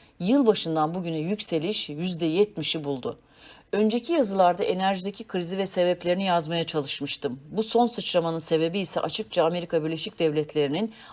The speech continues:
acemice kriz yönetiminden kaynaklanıyor.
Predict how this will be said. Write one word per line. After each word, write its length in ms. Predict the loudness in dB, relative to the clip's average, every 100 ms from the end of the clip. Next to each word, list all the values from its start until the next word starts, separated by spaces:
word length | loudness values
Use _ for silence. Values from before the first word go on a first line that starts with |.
| -2
acemice 520 | 0 2 0 4 2
kriz 260 | 2 -2 0
yönetiminden 600 | -2 -4 -4 0 0 2
kaynaklanıyor. 800 | 0 0 -2 -4 -6 -6 -8